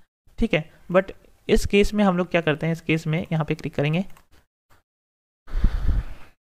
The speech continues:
ओके, यहाँ पे बीच में क्लिक करेंगे, जनरल कंटेंट, जनरल पे जाएंगे, ठीक है, स्टाइल पे नहीं, जनरल पे, and यहाँ पे नेविगेशन पे क्लिक कर देंगे। तो क्या होगा, थोड़ा सा अच्छा लग रहा है।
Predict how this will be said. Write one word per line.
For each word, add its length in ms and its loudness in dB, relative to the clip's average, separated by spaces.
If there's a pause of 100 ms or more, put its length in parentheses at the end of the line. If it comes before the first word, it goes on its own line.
(1160)
ओके, 120 4
यहाँ 200 4
पे 120 2
बीच 240 0
में 120 -2
क्लिक 180 -4
करेंगे, 280 0
जनरल 440 2 (260)
कंटेंट, 420 -2
जनरल 340 2
पे 180 2
जाएंगे, 340 0 (400)
ठीक 120 0
है, 80 2
स्टाइल 320 0
पे 120 -4
नहीं, 200 -6 (220)
जनरल 340 0
पे, 200 -2 (440)
and 120 4
यहाँ 140 4
पे 120 2
नेविगेशन 540 2
पे 80 0
क्लिक 200 -2
कर 100 2
देंगे। 260 -2 (420)
तो 40 -6
क्या 160 4
होगा, 160 2
थोड़ा 200 0
सा 140 0
अच्छा 420 -2
लग 160 2
रहा 140 0
है। 60 -4